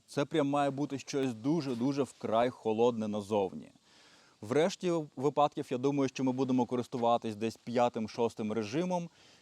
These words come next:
і того буде достатньо, бо будинок наш вміє гарно тримати тепло. І п'ята гарна новина, що при тій кількості тепла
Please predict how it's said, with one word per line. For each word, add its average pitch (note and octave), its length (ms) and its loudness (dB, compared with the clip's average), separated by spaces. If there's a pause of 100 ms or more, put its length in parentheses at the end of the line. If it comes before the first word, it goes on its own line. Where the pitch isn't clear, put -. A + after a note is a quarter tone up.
(100)
і F3 100 -4
того D#3 320 4
буде C#3+ 240 0
достатньо, A2+ 720 -2
бо G#2+ 220 -2
будинок C3 500 0
наш C#3 300 -4
вміє A#2 340 2
гарно G#2+ 340 0
тримати G2+ 440 -4
тепло. F2 480 -10
І A#2 80 0
п'ята C#3+ 300 4
гарна C#3+ 240 6
новина, C#3 320 2
що C#3 200 -4
при C3 200 -4
тій C#3+ 140 -8
кількості B2 500 -6
тепла C#3 500 0